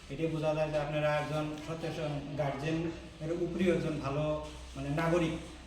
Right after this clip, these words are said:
আমি এটাই বলবো যে আপনারা যে মিটিংয়ে যে আসছেন, আমাদের ইনভাইটেশন রক্ষা করে যে আপনারা আসছেন, আপনাদের নানান ব্যস্ততার মধ্যেও,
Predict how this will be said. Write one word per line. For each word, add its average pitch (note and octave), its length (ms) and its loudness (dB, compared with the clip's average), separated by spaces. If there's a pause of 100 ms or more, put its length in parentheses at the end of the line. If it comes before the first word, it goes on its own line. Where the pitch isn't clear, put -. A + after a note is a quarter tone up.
(220)
আমি C3+ 200 -6
এটাই E3+ 260 4
বলবো B2 300 0
যে D3 220 0
আপনারা D3 320 0
যে D#3 180 -2
মিটিংয়ে E3 360 2
যে E3+ 80 2
আসছেন, E3+ 400 2 (580)
আমাদের C3+ 340 -2 (100)
ইনভাইটেশন D3+ 500 -2
রক্ষা D3 200 -2
করে C#3+ 180 -4
যে D3 80 0
আপনারা C#3+ 280 0
আসছেন, C#3 340 -2
আপনাদের C3+ 440 -4
নানান C3+ 240 -2
ব্যস্ততার C#3 400 -4
মধ্যেও, C3 360 -2